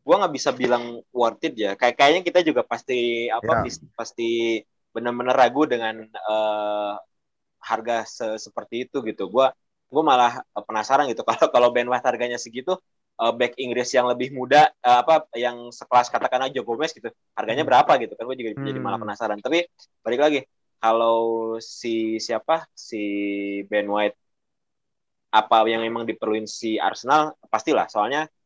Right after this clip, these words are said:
Speaker 1: eh, masalah musim kemarin, eh,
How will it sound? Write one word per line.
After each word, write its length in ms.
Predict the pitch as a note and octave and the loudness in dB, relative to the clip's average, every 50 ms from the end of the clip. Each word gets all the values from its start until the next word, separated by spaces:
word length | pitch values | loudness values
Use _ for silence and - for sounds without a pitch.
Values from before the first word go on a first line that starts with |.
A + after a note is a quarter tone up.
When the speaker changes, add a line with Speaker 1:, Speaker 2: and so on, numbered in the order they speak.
| _ _ _ _ _ _ _ G2+ | _ _ _ _ _ _ _ -2
Speaker 1:
eh, 140 | G#2+ G#2+ G#2+ | -2 0 0
masalah 640 | A2 G#2+ - A#2+ A2 A2 A2+ A#2 A2+ A2 A2 A2 - _ _ _ _ _ _ _ _ | -2 -4 -2 0 0 2 4 4 4 2 2 0 -6 _ _ _ _ _ _ _ _
musim 220 | A#2 A2+ - B2 A#2+ | -14 -12 -12 -10 -8
kemarin, 460 | B2+ A#2+ A#2+ A#2+ B2+ D#3 F3+ G3+ G#3 - _ _ _ _ _ _ _ _ _ _ _ - | -6 -2 -2 0 0 0 0 -2 -6 -12 _ _ _ _ _ _ _ _ _ _ _ -4
eh, 480 | G#2+ G#2+ A2 A2 A2 A2 A2 A2 A2 | -2 -2 0 0 0 0 0 -2 -2